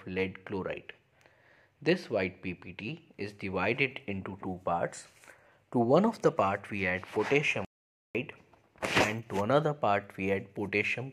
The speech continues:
chromate. The formula of potassium chromate is K two C R O four, and we see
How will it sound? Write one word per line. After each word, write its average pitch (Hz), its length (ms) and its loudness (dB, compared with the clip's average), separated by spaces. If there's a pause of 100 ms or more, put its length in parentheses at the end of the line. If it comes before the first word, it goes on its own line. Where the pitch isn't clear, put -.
chromate. 90 500 -4 (680)
The 95 80 -4
formula 110 500 10
of 101 180 -2
potassium 92 460 0
chromate 92 520 -2
is 123 320 -2 (360)
K 95 200 0
two 139 280 -4 (180)
C 101 260 -6
R 90 160 4
O 101 80 2
four, 113 320 -2 (800)
and 160 280 4
we 143 120 2
see 98 380 -4